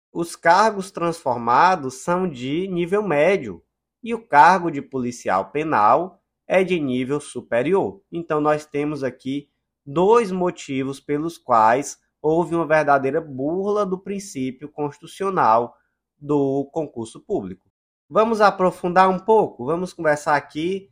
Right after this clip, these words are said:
saindo agora dessa decisão especificamente, que também é muito importante, porque foi uma decisão que fixou tese, mas vamos passar aqui pra outras decisões também muito importantes em sentido semelhante.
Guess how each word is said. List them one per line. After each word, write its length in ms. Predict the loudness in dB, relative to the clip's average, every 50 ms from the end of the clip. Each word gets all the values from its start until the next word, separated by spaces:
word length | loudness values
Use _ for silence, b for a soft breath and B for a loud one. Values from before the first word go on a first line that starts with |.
| _ _
saindo 640 | -16 -4 0 2 2 2 2 0 -2 -4 0 2 2
agora 360 | 2 2 4 2 4 4 2
dessa 300 | 2 0 -2 -2 -2 -6
decisão 480 | -10 -10 -10 -10 -12 -12 -8 -8 -8 -8
especificamente, 960 | -8 -10 _ -10 -10 -10 -12 -20 -16 _ -4 -4 -2 -2 -4 -6 -8 -8 -12
que 100 | -18 -18
também 440 | -8 -6 -4 -4 -2 -2 -2 -2 0
é 80 | 0
muito 280 | -2 -2 -4 -6 -6 -8
importante, 800 | -8 -4 -2 -2 -2 -4 -6 -8 -8 -8 -8 -8 -12 -18 _ _ _ _ _ _ _ _
porque 380 | -6 -6 -4 -4 -4 -4 -4 -4
foi 220 | -4 -2 -2 0
uma 80 | 0 0
decisão 540 | -2 -4 -4 -6 -12 -8 -4 -4 -4 -4
que 140 | -4 -8 -14
fixou 480 | -16 -14 -14 -14 -14 -10 -8 -6 -6 -6
tese, 580 | -4 -2 0 2 2 2 0 -2 -6 -12 -16 _ _ _ _ _ _ _ _
mas 280 | _ 0 0 2 2 2
vamos 240 | 0 -2 -2 -4 -2
passar 340 | 0 2 2 2 2 -2 -4
aqui 220 | -4 -4 -8 -14
pra 280 | -8 _ 2 4 4 4
outras 460 | 4 2 2 0 0 -2 -4 -4 -4
decisões 580 | -4 -4 -6 -8 -8 -6 -4 -4 -4 -4 -6
também 280 | -6 -8 -6 -4 -4 -4
muito 420 | -4 -4 -6 -6 -8 -10 -10 -10
importantes 840 | -12 -4 -2 0 0 -2 -2 -4 -4 -2 -2 -2 -4 -6 -10 -18 -20 _ _ _ _ _ _
em 120 | -6 -6 -4
sentido 420 | -4 -4 -6 -6 -6 -8 -8 -10
semelhante. 800 | -8 -6 -6 -4 -2 -2 -2 0 0 0 -2 -2 -6 -10 -18 -20